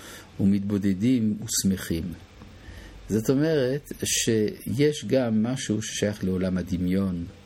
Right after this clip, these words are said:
שצריך להתעורר. כמובן, אי אפשר בלי שזה יק-, יקדם לזה החוכמה, עולם החוכמה. כמו שגם גדול המקובלים, רבי חיים ויטל, כותב, "לא כתבתי ספרי זה אלא למי שנתפלסף תחילה".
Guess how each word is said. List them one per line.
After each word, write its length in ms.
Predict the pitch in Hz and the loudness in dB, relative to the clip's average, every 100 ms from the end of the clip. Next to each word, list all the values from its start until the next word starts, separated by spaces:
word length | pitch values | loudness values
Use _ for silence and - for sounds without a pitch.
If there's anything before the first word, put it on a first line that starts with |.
| - - - - | -20 -20 -20 -8
שצריך 340 | 87 107 101 | -4 -2 0
להתעורר. 360 | 95 92 87 76 | -2 0 -2 -2
כמובן, 580 | 87 80 80 151 196 73 - - - - - | -4 -4 2 2 2 -2 -10 -16 -12 -12 -6
אי 100 | 120 | -2
אפשר 280 | 85 - 123 | 0 2 2
בלי 200 | 92 107 | 2 -2
שזה 300 | - 90 92 | -2 -2 0
יק-, 220 | 95 92 | 0 0
יקדם 500 | - - 90 87 101 | -4 -2 -2 0 2
לזה 380 | 98 85 82 92 127 | 0 0 0 -2 -4
החוכמה, 520 | - - 87 - 147 | -8 -6 -6 -2 0
עולם 400 | - - 95 107 | 0 -2 0 0
החוכמה. 420 | 107 - - 135 110 - - - - - - - - | 0 -2 -2 -2 -2 -8 -18 -20 -20 -20 -20 -10 0
כמו 200 | 95 107 | 2 2
שגם 560 | - 95 101 113 104 | 0 2 2 2 0
גדול 220 | 90 104 110 | 2 2 2
המקובלים, 640 | 98 - 85 92 131 104 | 0 -4 0 2 2 0
רבי 300 | 82 82 95 | -2 -2 -2
חיים 220 | 110 101 92 | 0 0 0
ויטל, 320 | 95 - 131 | 0 0 0
כותב, 340 | 110 98 135 101 | -2 0 2 2
"לא 100 | 113 | 0
כתבתי 400 | 120 113 107 - | -2 0 0 0
ספרי 420 | 110 - - 101 95 | -2 -2 -4 -2 0
זה 240 | 110 117 | 2 2
אלא 300 | 98 95 110 113 139 95 | 2 0 0 -2 -4 0
למי 220 | 95 110 | 2 0
שנתפלסף 800 | 107 98 98 - 95 - 170 - | 0 0 0 -2 -2 0 -4 -2
תחילה". 380 | - - - | -4 -2 -8